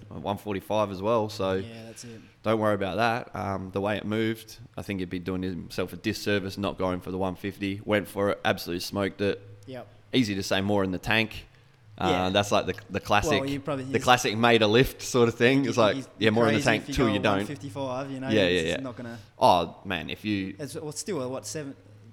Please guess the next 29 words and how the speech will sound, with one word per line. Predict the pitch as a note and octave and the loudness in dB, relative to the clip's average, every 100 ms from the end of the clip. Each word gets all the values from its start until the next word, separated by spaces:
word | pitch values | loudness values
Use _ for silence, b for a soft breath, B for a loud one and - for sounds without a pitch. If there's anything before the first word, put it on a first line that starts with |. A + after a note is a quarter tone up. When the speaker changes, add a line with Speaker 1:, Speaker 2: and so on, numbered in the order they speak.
| - - - | -20 -20 -12
Speaker 2:
ten | - D3+ | -10 -8
kilo | E3 D3+ | -4 -2
Speaker 1:
He's | A2+ G#2 | -2 -2
Speaker 2:
club | - A2 G#2+ G2+ | -2 0 2 0
Speaker 1:
done, | G2+ | 0
Speaker 2:
P | |
B | A3 | -2
or | |
more, | C#3 C3+ | -4 -2
Speaker 1:
I | |
think | A2+ C3 | 0 0
he's | A#2+ | 0
Speaker 2:
but | |
Speaker 1:
only | G#2+ G#2 | -2 0
done | G2+ | 0
Speaker 2:
isn't | |
it? | G2+ | 0
Speaker 1:
one | G2 | -2
thirty-five | - F#2 F2+ F2+ G#2 F#2 | -4 -6 -4 -2 0 0
Speaker 2:
Yeah, | F#2+ | 0
Speaker 1:
as | F#2+ | -2
Speaker 2:
there | |
you | - | -4
Speaker 1:
his | B2 C3+ A2 - | -4 -4 -6 -8
Speaker 2:
go, | |
Speaker 1:
in, | F#2+ A2 | -8 -6
Speaker 2:
so | G#2+ | -6
Speaker 1:
in | F#2+ | -6
competition. | F2+ G2 F2+ - F#2+ - G2+ | -6 -8 -8 -6 -6 -6 -10